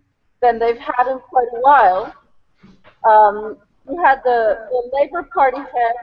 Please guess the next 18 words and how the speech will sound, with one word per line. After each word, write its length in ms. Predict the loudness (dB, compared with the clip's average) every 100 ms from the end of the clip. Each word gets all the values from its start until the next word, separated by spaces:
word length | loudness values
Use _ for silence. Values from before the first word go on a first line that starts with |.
| -16 _ _ _ _ -20 -14
who 440 | -12 -6 -2 0 0
is 60 | -2
the 160 | -14
new 220 | -10 -6
head 200 | 0 0
of 80 | 0
his 120 | -4 -12 _
party, 460 | -6 -4 -2 -4 -2
but 100 | -2
a 60 | 0
very 200 | 0 0
well-known 460 | 0 -4 -6 -10 -18 _
politician, 800 | -2 -2 -4 -6 -4 -4 -4 -6 -12 _ _ _ _ -6
joined 400 | 2 2 2 -4
forces 720 | 0 2 2 -4 -8 -10 _
with 320 | -2 -2 -2 -6 _ _ _ _ _ _ -4
another 680 | -2 2 2 2 0 -2 -8 _
former, 640 | 0 0 0 -2 -2 -4